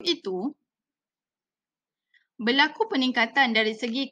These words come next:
uh, kemahiran penaklulan dan penilaian konsep teknologi hijau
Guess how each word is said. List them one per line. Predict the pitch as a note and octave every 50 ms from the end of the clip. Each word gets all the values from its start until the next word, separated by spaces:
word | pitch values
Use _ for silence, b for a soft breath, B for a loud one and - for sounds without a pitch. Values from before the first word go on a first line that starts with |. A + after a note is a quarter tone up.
| -
uh, | - - A#3 A#3 A#3
kemahiran | A#3 C4+ C#4 C#4 C4+ C#4 C4 B3 A#3+ A#3+
penaklulan | - B3 A3+ A3 F#3+ A#3+ A3 - A3+ A3+ A#3+ B3+ B3
dan | A3+ A3+ A#3 A#3
penilaian | A#3+ G#3 G#3+ G#3 G#3 G3+ G3+ A3
konsep | G#3 A#3 A#3 C4 C4+ - C#4+ - - -
teknologi | A3 A3 A3 G#3+ A3 A3+ A#3 A#3 A#3 G#3+
hijau | A3 A3 G3 G3+ A3 C4+ -